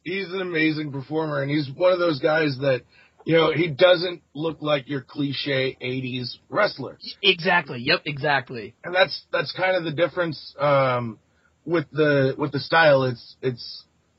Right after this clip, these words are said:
Speaker 1: more, uh, susceptible or acceptable for every kind of audience, because every kind of audience is represented. They
Speaker 2: Oh,
Speaker 1: haven't
Speaker 2: yep,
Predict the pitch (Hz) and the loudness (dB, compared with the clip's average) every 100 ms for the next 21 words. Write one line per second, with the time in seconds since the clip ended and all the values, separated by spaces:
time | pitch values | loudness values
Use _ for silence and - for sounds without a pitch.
0 | - 135 151 180 185 - - _ _ 139 | -6 -2 4 4 4 0 -12 _ _ -2
1 | 135 123 113 113 - - 160 - 185 - | 2 2 2 0 -6 -10 -8 0 0 0
2 | 147 135 120 131 107 - _ - 196 - | -2 0 2 0 -2 -10 _ 0 0 4
3 | 165 135 131 120 117 - _ _ - 156 | 2 2 -2 -4 -8 -12 _ _ -12 -8
4 | - 160 165 147 151 139 135 151 139 107 | 0 0 0 -2 -2 0 2 2 2 -4
5 | - 120 127 - 135 135 131 135 127 117 | -8 -4 -4 0 0 0 -2 -2 -2 0
6 | 123 123 113 - 104 113 110 107 123 110 | 0 0 -4 -8 -8 -6 -6 -8 -8 -8
7 | - _ _ _ - - 135 139 165 160 | -12 _ _ _ -20 -4 2 2 2 0
8 | - 175 185 | -2 2 2